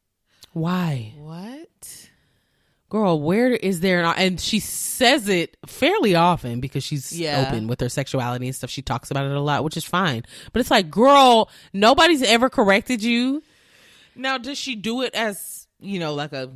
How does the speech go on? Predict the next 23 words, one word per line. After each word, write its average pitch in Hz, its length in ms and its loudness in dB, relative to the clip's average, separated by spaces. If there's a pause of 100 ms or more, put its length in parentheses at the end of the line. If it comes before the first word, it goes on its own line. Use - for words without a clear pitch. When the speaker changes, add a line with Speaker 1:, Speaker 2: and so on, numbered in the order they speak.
Speaker 1:
No. 160 640 4
Speaker 2:
a 196 80 -6
gag? 165 480 -6
You 180 140 -8
know, 151 120 -8
it's 170 100 -4
just 185 120 0
Speaker 1:
No, 175 500 4
Speaker 2:
like, 165 80 -2
"My 180 60 -6
Speaker 1:
'cause 185 160 2
they've 185 220 2
talked 202 300 4
Speaker 2:
vagina." - 40 -2
Speaker 1:
about 180 200 4
her 196 100 4
Speaker 2:
Okay. 170 80 2
Speaker 1:
being 180 260 2
dumb 139 460 0
on 135 160 0
the 139 80 0
show, 123 560 0
and 104 440 -10